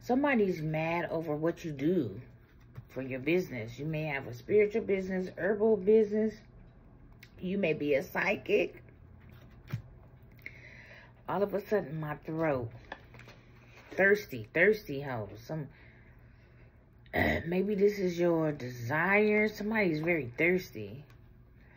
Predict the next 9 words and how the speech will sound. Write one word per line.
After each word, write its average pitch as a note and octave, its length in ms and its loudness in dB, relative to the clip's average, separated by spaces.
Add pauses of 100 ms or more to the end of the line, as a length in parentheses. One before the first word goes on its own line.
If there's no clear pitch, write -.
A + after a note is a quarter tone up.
(180)
You F#3 120 -8
could G#3 160 4
be G3+ 140 6
a F#3 40 6
divine D3 480 -4
feminine C#4+ 580 2
I'm C#4+ 140 0
talking C#4 340 0
to. D4 280 4